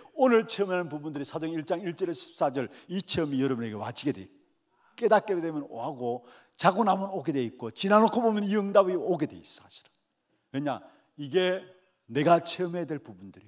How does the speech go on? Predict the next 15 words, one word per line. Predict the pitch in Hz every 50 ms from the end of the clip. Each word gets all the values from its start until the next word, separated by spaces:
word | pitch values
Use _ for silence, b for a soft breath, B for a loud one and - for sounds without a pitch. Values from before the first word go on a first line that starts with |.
| 101 98
내가 | 101 98 98 -
체험해야 | - - 139 135 123 123
될 | _ _ 123 _
부분들. | _ _ _ 135 120 _ _ _ _ _ _ _ _ _ _ _ _ _ _ _ _ _ _ _ _ _ _ _ _ _ _ _ _ _ _ _ _ -
바울은 | 135 151 190 208 214 185 151 117 101 - - - _ _ _ _ _ _ _ _ _ - _ _ - 139
여기에 | 165 196 185 220 214
대한 | 190 196 190 196 196
체험이 | - 190 202 180 175
있었기 | 180 160 - - - 151
때문에 | 151 143 -
바울의 | 135 147 160 160 156 147 143
늘 | 143 143 156 170 180 196 196 208 214
마음, | 180 156 143 139 139 143 147 151 151 156 156 b b b b b b b b b
생각과 | - - - 170 165 160 160 151 151 - - 143 143 139 135 135 - - -
입술에는 | 208 165 143 - - 196 170 175 156 147 143 139 131 113 92 -